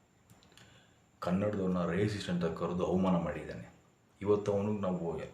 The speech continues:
ನಾವೆಲ್ಲರೂ ಉಗ್ದಿದ್ದೀವಿ. ನಮ್ಮ ಯೂಟ್ಯೂಬರ್ಸ್ ಎಷ್ಟು ಜನ ಇದ್ದೀವೋ ಅಷ್ಟು ಜನನೂ ಸೇರ್ಕೊಂಡು ಅವ್ನಿಗೆ ಚೆನ್ನಾಗಿ ಬೈದಿದ್ದೀವಿ, ಉಗ್ದಿದ್ದೀವಿ, ಎಲ್ಲ ಮಾಡಿದ್ದೀವಿ. ಅವನಿಗೆ ಸಾರಿ ಕೇಳಲ್ಲ ಅಂತ ಹೇಳ್ತಿದ್ದಾನೆ.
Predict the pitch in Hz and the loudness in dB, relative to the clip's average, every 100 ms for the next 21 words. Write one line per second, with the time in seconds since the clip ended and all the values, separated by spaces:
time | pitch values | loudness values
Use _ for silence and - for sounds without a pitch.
0 | - - - 95 110 135 123 95 95 87 | -14 -12 -8 -2 2 4 2 2 0 0
1 | 85 - - - _ _ - - - - | 0 -6 -18 -20 _ _ -20 -20 -20 -14
2 | 80 92 98 98 95 85 - 95 92 87 | -6 -4 -2 -2 -2 -4 -4 -2 0 0
3 | 90 85 - 90 85 87 87 - 85 82 | 2 2 0 -6 -2 2 2 2 -2 -2
4 | 87 87 82 82 80 - - 82 87 90 | 0 0 0 -2 -6 -10 -10 -4 0 2
5 | 90 85 87 87 87 87 85 82 87 87 | 0 -2 -2 0 -2 -4 -8 -8 -8 -6
6 | 92 90 87 85 - - - - - - | -4 -4 -4 -8 -12 -20 -20 -20 -20 -20
7 | _ - - - - - 95 117 101 82 | _ -20 -20 -20 -20 -2 4 6 6 4
8 | 80 76 - - _ _ _ _ _ _ | -4 -10 -14 -20 _ _ _ _ _ _
9 | _ _ _ - - - 98 101 - 90 | _ _ _ -20 -8 0 2 2 0 2
10 | 117 - - 101 107 98 90 80 78 76 | 4 2 2 6 6 6 2 -2 -4 -8
11 | 71 - | -10 -12